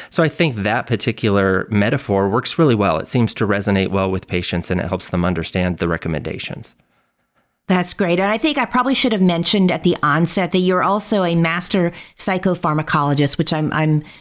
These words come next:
Speaker 2: so proud to be able to say that of you.
Speaker 1: Hey, I'm proud of that one too. That was a lot of work,
Speaker 2: <laughs>
Speaker 1: but, uh, it, it really has informed the way I approach these things. So it, it's a good credential to have, and I think that inspires confidence <laughs> when
Speaker 2: Oh,
Speaker 1: patients
Speaker 2: y-
Speaker 1: say, "Oh, he's about to prescribe something. I wonder if he knows what he's doing."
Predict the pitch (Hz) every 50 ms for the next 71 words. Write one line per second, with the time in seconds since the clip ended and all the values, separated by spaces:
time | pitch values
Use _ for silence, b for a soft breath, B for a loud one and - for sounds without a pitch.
0 | B _ - - 220 202 196 - 202 175 160 156 160 156 156 151 151 143 143 -
1 | - 156 147 139 143 135 131 131 127 127 143 135 127 147 151 - - _ _ _
2 | _ _ - 107 104 95 98 98 92 - 101 95 95 85 90 87 87 - 95 90
3 | 82 - 98 92 82 80 87 - - 98 107 101 98 98 92 95 90 98 101 87
4 | - - - - 90 87 - - 98 90 90 90 98 123 - - 127 120 - 120
5 | 117 117 110 107 104 110 107 101 107 98 92 - - 104 101 101 95 95 92 92
6 | 90 92 92 92 - - 107 104 - - - 98 90 80 - - 80 80 85 85
7 | - - 90 85 80 87 - - 104 - - 104 107 - - 101 - 101 98 -
8 | - 107 110 110 110 - 113 98 98 90 98 98 101 113 117 110 101 95 98 -
9 | 110 98 - 98 92 95 92 - - 92 90 92 92 - - 110 101 - - 98
10 | 98 98 - - - - 180 - - - 170 - - B B B 285 208 - -
11 | 240 247 214 208 180 185 - - - 110 107 110 127 147 139 117 117 110 107 104
12 | 120 123 - - 117 104 - - 127 127 131 120 - - 98 90 - 95 95 95
13 | 101 101 107 101 92 - 104 98 98 98 101 - - 104 92 98 92 - - 101
14 | 110 101 80 -